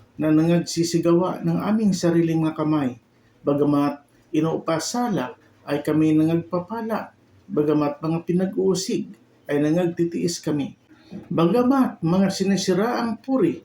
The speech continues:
ay aming pinanamanhikan. Kami naging tulad ng yagit sa sanglibutan, sukal ng lahat ng mga bagay hanggang ngayon." Hindi ko isinusulat ang mga bagay na ito upang kayo hiyain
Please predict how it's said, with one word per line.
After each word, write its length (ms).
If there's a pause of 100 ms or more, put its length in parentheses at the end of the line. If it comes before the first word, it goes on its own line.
(300)
ay 160
aming 400
pinanamanhikan. 1120 (480)
Kami 240
naging 320
tulad 320
ng 240
yagit 320
sa 160
sanglibutan, 800 (240)
sukal 480
ng 160
lahat 400
ng 160
mga 240
bagay 480
hanggang 480
ngayon." 320 (880)
Hindi 320
ko 160 (160)
isinusulat 1120
ang 160
mga 240
bagay 320
na 160
ito 160
upang 400
kayo 320
hiyain 560